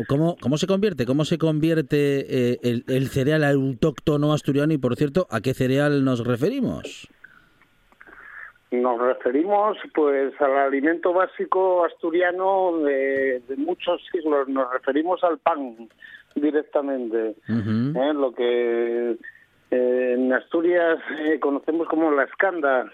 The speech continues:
Speaker 2: y en el resto de España también, y que últimamente se denomina casi más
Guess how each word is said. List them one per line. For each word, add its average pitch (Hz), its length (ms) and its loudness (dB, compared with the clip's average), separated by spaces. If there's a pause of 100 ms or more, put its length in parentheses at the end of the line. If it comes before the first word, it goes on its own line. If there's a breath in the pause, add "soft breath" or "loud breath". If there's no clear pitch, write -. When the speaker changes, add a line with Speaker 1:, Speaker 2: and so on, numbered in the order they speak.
Speaker 2:
y 139 320 -2
en 131 100 -2
el 131 140 -2
resto 165 340 0
de 156 60 2
España 165 420 -2
también, 170 720 -2
y 151 160 -2
que - 120 -6
últimamente 151 600 -2
se 151 160 -2
denomina 143 600 -2
casi 156 280 -2
más 160 220 0